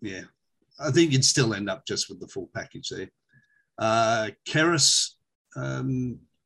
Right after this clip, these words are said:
used to have the Solar Staff, was a, a one,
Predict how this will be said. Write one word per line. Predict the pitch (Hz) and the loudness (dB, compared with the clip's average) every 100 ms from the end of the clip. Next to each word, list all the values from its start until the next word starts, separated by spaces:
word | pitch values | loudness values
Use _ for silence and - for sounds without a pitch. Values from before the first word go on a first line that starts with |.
| _ _ _ - _ | _ _ _ -20 _
used | 156 156 - | 4 4 6
to | 143 | 4
have | 147 135 120 | 4 2 2
the | 139 135 131 123 - _ _ _ _ | 4 4 2 -2 -8 _ _ _ _
Solar | - 160 151 143 | -2 0 2 0
Staff, | - 160 151 151 139 - - | 0 4 6 4 2 -10 -14
was | 147 135 139 | -4 -2 0
a, | 135 131 131 | 2 2 -2
a | 120 | -6
one, | 117 135 139 131 - | 0 4 6 4 2